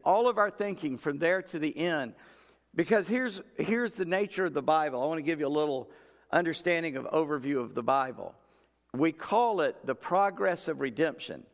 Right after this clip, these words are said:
It's not that, uh, and, and some people are trying to explain this, go into some things that, that are kinda funny. But, but as God creates man and starts dealing with man, and man falls and,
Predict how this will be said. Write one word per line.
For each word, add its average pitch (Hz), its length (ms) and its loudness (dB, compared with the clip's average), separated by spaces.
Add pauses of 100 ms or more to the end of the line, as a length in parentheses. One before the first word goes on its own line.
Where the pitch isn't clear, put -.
(420)
It's 160 300 0
not 233 300 2
that, 175 220 2 (560)
uh, - 100 2 (380)
and, 147 240 2
and 165 160 0
some 233 220 0
people 214 260 -2
are 175 40 -2
trying 180 260 2
to 139 60 -8
explain 170 400 -2
this, 143 200 -4
go 156 220 2
into 139 160 -4
some 131 180 -6
things 143 320 -2
that, - 260 -4
that 113 120 -4
are 113 80 -6
kinda 123 460 -4 (380)
funny. 156 360 0 (320)
But, - 560 2
but 160 220 2
as 151 200 0
God 202 320 2
creates 196 520 0
man 180 320 0
and 139 120 -6
starts 165 280 -2
dealing 185 240 2
with 165 80 -2
man, 160 280 -2
and 131 80 -4
man 156 220 -2
falls 160 460 0
and, 131 180 -4